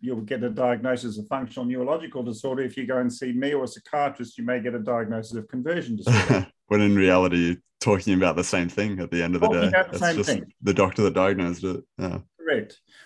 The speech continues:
Speaker 1: Well, it, it's talking about the same thing. The thing that we disagree about, um, i-, is, is, is, is what's causing it.
Speaker 2: Mm.
Speaker 1: Um, and, and because a, a neurologist will see it as a descriptor and does not want us to talk about the causation.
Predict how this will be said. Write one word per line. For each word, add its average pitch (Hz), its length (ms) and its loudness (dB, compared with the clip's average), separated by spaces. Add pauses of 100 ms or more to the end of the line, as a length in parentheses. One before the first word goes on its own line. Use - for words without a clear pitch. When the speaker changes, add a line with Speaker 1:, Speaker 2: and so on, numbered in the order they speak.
Speaker 1:
Well, 180 140 4
it, - 320 -4
it's - 160 -4
talking 214 260 2
about 226 240 4
the 175 60 -6
same 160 340 0
thing. 117 360 -2
The 147 100 2
thing 208 240 6
that 220 120 2
we 175 140 2
disagree 151 560 -4
about, 113 500 -6 (400)
um, 131 320 -4
i-, 131 140 -10
is, 143 460 -4 (100)
is, 123 240 -6
is, 127 320 -8
is 123 320 -8
what's 143 400 -4 (160)
causing 160 480 -4
it. 87 260 -12 (300)
Speaker 2:
Mm. 87 320 -6 (160)
Speaker 1:
Um, 135 180 -8
and, 139 160 -4
and 139 160 -2
because 143 220 -2
a, 143 440 2
a 139 40 2
neurologist 160 640 2
will 147 100 -2
see 147 220 -2
it 135 80 0
as 127 160 -4
a 131 60 -4
descriptor 131 560 -8
and 123 180 0
does 123 180 -8
not 139 220 -4
want 139 260 -2
us 120 140 -8
to - 60 -20
talk 262 260 2
about 104 300 -2
the - 40 -14
causation. 101 720 -6